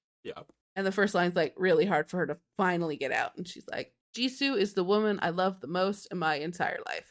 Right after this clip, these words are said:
Speaker 2: And at this point, I'm like, "Well, fuck, now I'm crying too."
Speaker 1: <laughs> Oh, really?
Speaker 2: <laughs> Yep. I, I, I got a little misty-eyed
Speaker 1: They
Speaker 2: at
Speaker 1: had,
Speaker 2: this point.
Speaker 1: they had good
Speaker 2: Yep,
Speaker 1: music
Speaker 2: they got
Speaker 1: for
Speaker 2: me.
Speaker 1: that.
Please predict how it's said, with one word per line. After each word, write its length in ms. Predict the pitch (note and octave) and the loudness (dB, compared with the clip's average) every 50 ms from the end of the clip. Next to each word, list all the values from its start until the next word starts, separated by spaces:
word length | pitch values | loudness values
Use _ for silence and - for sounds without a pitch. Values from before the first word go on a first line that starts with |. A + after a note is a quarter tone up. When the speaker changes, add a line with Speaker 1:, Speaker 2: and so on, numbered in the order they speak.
| - | -2
Speaker 2:
And 80 | - G3 | 0 0
at 100 | G3 G3 | 2 4
this 160 | G3+ A3+ - | 2 0 2
point, 200 | - - G#3 G3+ | 4 4 6 6
I'm 80 | G3 F#3 | 6 6
like, 180 | F#3 E3 E3 - | 4 4 4 6
"Well, 200 | G3 A3+ B3 B3+ | 8 8 8 8
fuck, 320 | B3+ - G#3+ G#3+ A3+ - | 8 8 8 8 8 6
now 220 | G3 F#3 F#3+ G3 F#3+ | 8 10 10 12 12
I'm 140 | F#3+ F#3+ G#3 | 10 8 8
crying 400 | G3+ - F#3 E3+ D#3 D3 D#3+ F3 | 4 6 6 6 6 4 -2 -6
too." 160 | F3 - - - - _ _ _ _ | -6 -8 -10 -10 -10 _ _ _ _
Speaker 1:
<laughs> 80 | - - - - - - - F4 G4+ F#4 - A#4+ A#4 - - - | -4 -4 -2 2 0 8 10 10 10 12 12 12 12 12 12 12
Oh, 80 | - - | 12 12
really? 500 | - - - G4+ - - - - - - D#4 F#4+ | 12 12 12 12 12 12 12 10 4 4 2 2
Speaker 2:
<laughs> 480 | - - _ - - - - - _ | 0 -2 _ -16 -16 -16 -16 -14 _
Yep. 280 | - D4 C#4+ C#4+ C#4 - _ _ - _ | 12 12 12 12 12 8 _ _ -2 _
I, 280 | - C4+ C#4 C#4 C#4+ C4+ - | 12 12 12 12 12 12 10
I, 220 | B3 B3 B3 A#3+ A3+ A#3 A#3 | 10 10 10 12 10 10 10
I 60 | A#3 | 10
got 260 | G3+ - A#3+ A#3 A3+ A3 | 8 8 10 10 10 12
a 40 | |
little 400 | A3 A3+ A3+ A3+ G#3+ G3+ G3+ G3+ | 12 10 10 10 8 6 4 4
misty-eyed 560 | G3 A#3+ C#4+ C4+ - - A#3 A3 G#3+ G#3 G#3 - | 6 6 6 6 6 0 4 6 8 10 10 10
Speaker 1:
They 40 | C3 | 10
Speaker 2:
at 80 | C#3+ | 10
Speaker 1:
had, 100 | - G3+ | 8 8
Speaker 2:
this 80 | G#3 D3+ | 6 2
point. 360 | - - G3+ F#3+ F#3+ F#3+ G3 | 0 2 4 6 8 8 8
Speaker 1:
they 60 | B2+ B2+ | 8 10
had 220 | C#3 D3+ E3 D#3 | 10 10 10 10
good 60 | D#3 D#3+ | 6 6
Speaker 2:
Yep, 100 | F#3 - | 6 8
Speaker 1:
music 80 | G3 | 10
Speaker 2:
they 120 | A#3 A3 A3 | 10 10 12
got 180 | A3 G#3 F#3 E3+ | 12 10 10 10
Speaker 1:
for 40 | E3+ F#3 | 6 0
Speaker 2:
me. 80 | F3+ G3 | 0 0
Speaker 1:
that. 80 | G#3 | -4